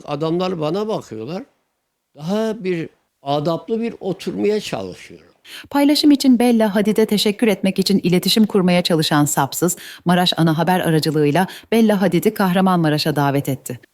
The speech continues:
Speaker 1: Bu paylaşımı başka illerden dostlarım bilgi verdiler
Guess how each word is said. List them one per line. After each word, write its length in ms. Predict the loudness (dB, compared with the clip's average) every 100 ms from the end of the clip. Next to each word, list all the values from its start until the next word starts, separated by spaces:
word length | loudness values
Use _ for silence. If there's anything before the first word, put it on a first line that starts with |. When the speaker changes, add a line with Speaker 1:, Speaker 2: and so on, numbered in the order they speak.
| _
Speaker 1:
Bu 260 | -2 -2
paylaşımı 800 | 0 0 0 -2 -4 -4 -2 -4 -6 _ _ _ _
başka 480 | _ -4 -2 0 0
illerden 600 | 0 0 -2 -6 -8 -8 _ _ -10
dostlarım 580 | -10 -6 -8 -8 -10 -16 _ _ _ _ _ _
bilgi 360 | -4 -2 0 0
verdiler 520 | -4 -8 -10 -10 -10